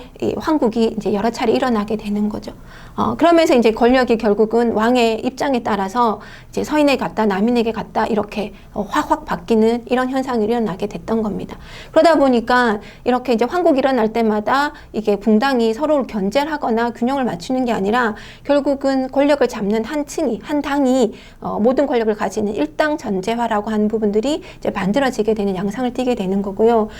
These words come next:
그다음에 이 숙종의 황국을 겪고 난 이후로는 남인들은 좀 사라지게 되고, 이제 소수로 남게 되고, 이제는 서인 중에서도 이제 노론과 소론의 싸움으로 훨씬 더 이제 좁아진 이, 이런 붕당의 변질들을, 예, 나타나게 됩니다.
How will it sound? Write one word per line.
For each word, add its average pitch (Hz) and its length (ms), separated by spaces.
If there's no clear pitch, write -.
그다음에 247 280
이 247 140
숙종의 277 840
황국을 285 460
겪고 220 180
난 226 200
이후로는 226 680
남인들은 254 560
좀 220 100
사라지게 233 500
되고, 220 540
이제 208 380
소수로 320 360
남게 220 340
되고, 240 420
이제는 233 600
서인 349 260
중에서도 233 720
이제 202 180
노론과 262 460
소론의 320 380
싸움으로 208 540
훨씬 330 300
더 254 100
이제 196 160
좁아진 254 540
이, 196 180
이런 220 260
붕당의 220 500
변질들을, 220 640
예, 220 160
나타나게 220 500
됩니다. 208 480